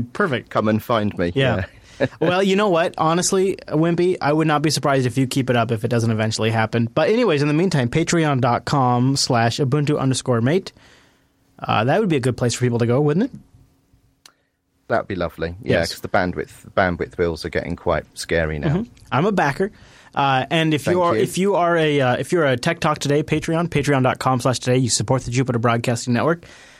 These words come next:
Speaker 1: then really pretty much everything you need is all set up on Patreon, and you can just go click the button and make sure that even if you're not a user of this distro, something very approachable in the traditional desktop paradigm is available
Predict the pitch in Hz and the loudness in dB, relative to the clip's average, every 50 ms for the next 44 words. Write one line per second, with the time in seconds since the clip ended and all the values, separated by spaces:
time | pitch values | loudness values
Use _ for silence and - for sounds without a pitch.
0 | - _ - 131 135 156 151 143 143 139 139 139 151 175 220 262 247 170 123 104 | -20 _ -4 0 0 2 2 2 0 0 0 2 2 2 2 2 2 2 0 0
1 | 101 104 107 120 135 139 - - - - - 190 202 214 208 202 196 170 - - | -2 -2 -2 -2 -2 -4 -6 -12 -20 -4 -2 0 2 2 2 2 2 0 0 0
2 | 101 139 151 175 180 175 - 180 170 170 170 170 165 151 143 147 170 185 139 110 | 0 0 2 0 -2 0 0 0 2 4 2 2 2 2 2 2 4 4 2 2
3 | 104 113 110 - - 127 139 143 - - 156 151 - 151 139 131 147 147 156 - | 0 -2 -2 0 0 2 2 2 2 2 2 2 2 0 0 2 0 -2 -2 0
4 | - 131 117 110 110 110 110 113 117 127 - - - 123 117 117 - 139 139 139 | -2 0 0 0 0 -2 -4 -4 -6 -8 -10 -8 -6 -6 -6 -2 -2 -2 -2 0
5 | - 123 120 120 117 117 117 110 87 107 113 113 113 110 - - 135 120 113 107 | 0 0 2 2 2 2 0 -2 -2 -2 -2 -2 -2 -2 0 0 0 2 0 0
6 | - - 156 165 185 175 - 196 180 170 151 143 120 113 127 139 143 151 143 123 | 0 2 2 2 2 0 0 0 2 2 2 2 2 2 2 2 2 2 0 0
7 | 110 120 117 - - 131 120 - - 113 110 - - - - - - _ - - | 0 -2 -2 0 -2 -2 -2 -2 -4 -6 -6 -6 -10 -16 -20 -20 -20 _ -4 -2
8 | - 156 143 156 147 131 117 139 135 143 139 131 123 - - 156 156 151 - 143 | 0 2 2 2 2 2 2 2 2 4 2 2 0 0 0 0 2 2 2 2
9 | 123 120 117 113 120 120 120 - - - 143 139 - 160 143 127 135 127 120 - | 2 2 2 2 2 2 0 -2 -2 -2 0 0 2 0 0 2 2 0 0 0
10 | 131 123 117 - 135 131 131 120 110 104 104 104 87 117 113 120 113 107 123 120 | 0 -2 0 0 0 2 2 2 2 0 0 0 0 0 2 2 2 2 2 4
11 | 120 120 113 110 101 - - | 2 2 2 0 -4 -6 -10